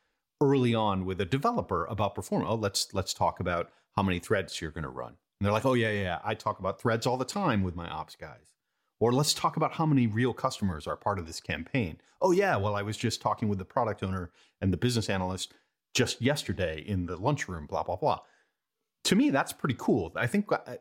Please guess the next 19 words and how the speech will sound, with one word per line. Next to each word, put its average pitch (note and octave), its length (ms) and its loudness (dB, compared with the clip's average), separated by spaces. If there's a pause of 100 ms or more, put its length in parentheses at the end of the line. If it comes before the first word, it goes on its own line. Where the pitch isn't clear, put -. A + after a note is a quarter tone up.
I B2 60 0
think F#3+ 160 2
that C3 180 2
makes C3 340 2
a A2 80 2
performance A2+ 420 -2
conversation F#2+ 600 -2
more F#2+ 200 -6
ubiquitous. F2 760 -4 (340)
And F#2 240 2 (100)
to - 120 2
me, C#3 200 4
that's A#2+ 320 -2
where G#2+ 200 2
requirements G2+ 580 -2
really E2 180 -2
come E3+ 280 0
from, F2 440 -4
are F2+ 380 -2